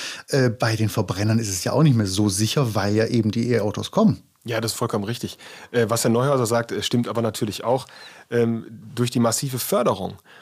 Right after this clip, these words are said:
Speaker 2: die es bei den Fahrzeugen gibt, äh, werden die, äh, ja, ich sag mal, die Gebrauchtwagenhändler so ein bisschen da in Stress gebracht. Also wenn man sich heute als Privatperson,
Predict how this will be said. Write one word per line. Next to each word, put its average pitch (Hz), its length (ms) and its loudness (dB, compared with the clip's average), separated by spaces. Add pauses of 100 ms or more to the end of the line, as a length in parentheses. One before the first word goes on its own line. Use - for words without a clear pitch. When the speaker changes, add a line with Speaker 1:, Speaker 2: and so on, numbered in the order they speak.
(360)
Speaker 2:
die 113 60 2
es 110 80 0
bei 110 100 -2
den 107 100 -2
Fahrzeugen 107 580 0
gibt, 117 300 -6 (320)
äh, 110 160 0
werden 123 480 2
die, 120 260 -2
äh, 107 240 0
ja, 113 180 0
ich 104 60 -2
sag 123 100 -2
mal, 120 60 2
die 117 80 0
Gebrauchtwagenhändler 117 920 2
so 117 80 0
ein 107 80 2
bisschen 120 380 2
da 113 280 4
in 113 240 0
Stress - 320 0
gebracht. 87 340 -6
Also 101 220 -2
wenn 117 380 4
man 110 240 0
sich 113 180 -2
heute 127 220 4
als 113 160 -4
Privatperson, 123 680 0